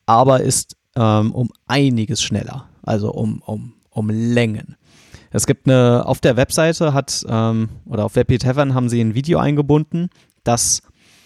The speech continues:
äh, die Demo zeigt, wenn man einen Text aus der Zwischenablage, der Text soll ungefähr so fünfhundert Absätze lang sein, in den Editor einfügt.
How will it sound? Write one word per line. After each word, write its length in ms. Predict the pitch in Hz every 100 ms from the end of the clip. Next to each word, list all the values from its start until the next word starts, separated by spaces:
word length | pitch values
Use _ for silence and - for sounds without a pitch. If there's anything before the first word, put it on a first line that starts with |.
| _ _
äh, 460 | 113 107 107 110 107
die 160 | 107
Demo 380 | 104 131 165 175
zeigt, 720 | - - 127 127 - - - _ _ _ _ _ _ _ _ -
wenn 220 | 107 127
man 160 | 135
einen 720 | 127 113 113 113 110 110 110 110 _
Text 380 | - 151 - -
aus 140 | 117
der 120 | - 110
Zwischenablage, 1080 | - 135 180 175 - 165 160 156 175 185 196 - -
der 200 | 117 113
Text 260 | - - -
soll 140 | 117
ungefähr 360 | 120 113 - 107
so 120 | 110
fünfhundert 680 | - 135 135 117 110 107 -
Absätze 420 | 143 - 165 -
lang 180 | 156 156
sein, 300 | 160 160 202 - _ _ _ _ _ _ -
in 320 | 135 156 160
den 460 | 131 135 135 139 131
Editor 720 | 131 123 117 123 113 113 -
einfügt. 580 | 120 139 - - - -